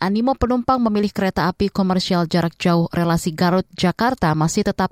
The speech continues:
tinggi saat arus balik dengan pemberangkatan di stasiun Garut menuju Bandung dan Jakarta. Juru bicara P T K A I Bandung, Ayep Hanapi, menjelaskan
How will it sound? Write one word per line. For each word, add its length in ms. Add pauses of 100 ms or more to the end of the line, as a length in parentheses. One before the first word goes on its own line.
tinggi 400
saat 400
arus 160
balik 400
dengan 480
pemberangkatan 800 (240)
di 80
stasiun 480
Garut 240
menuju 400
Bandung 480
dan 320
Jakarta. 560 (880)
Juru 160
bicara 320
P 160
T 80
K 100
A 140
I 160
Bandung, 400
Ayep 240
Hanapi, 560 (320)
menjelaskan 640